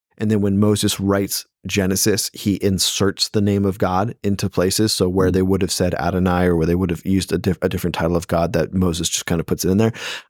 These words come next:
Speaker 1: I don't think that's what's happening. I think what's happening is that in that Abraham, Isaac, and Jacob and, and, <laughs> and Joseph, like, that, that lineage knows, um, Yahweh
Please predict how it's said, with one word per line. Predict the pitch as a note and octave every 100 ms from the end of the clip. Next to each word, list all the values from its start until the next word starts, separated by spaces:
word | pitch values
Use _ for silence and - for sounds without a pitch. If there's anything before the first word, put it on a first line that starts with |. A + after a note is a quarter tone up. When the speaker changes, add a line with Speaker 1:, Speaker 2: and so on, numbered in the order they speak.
| -
Speaker 1:
I |
don't | G#3+ -
think | - - C3 -
that's | A#2 -
what's | A#2
happening. | G#2 G2+ A#2+ A#2+
I | G#2
think | - B2
what's | A#2 -
happening | G#2+ A2 A2 F#2+
is | F#2 -
that | F2+ F2+ -
in | G2+ F#2+ - _
that | G2 F2 _ _ _ _ _ -
Abraham, | A#2 B2+ C3 A#2
Isaac, | A2+ A2+ G#2
and | G#2
Jacob | F#2 G#2+ G#2 F#2 F2 -
and, | F#2+ F2+ - - -
and, | G#2+ G2+ F#2+
<laughs> |
and | D3 B2
Joseph, | A#2+ A#2 - G#2+
like, | G2+
that, | A#2 F#2+
that | G#2+
lineage | G2 A2+ G#2+ G2 -
knows, | A2 A#2 A#2 A2 - _ _ _ -
um, | G2+ F#2 F2 _
Yahweh | A2+ G#2+ G2 F#2+ F#2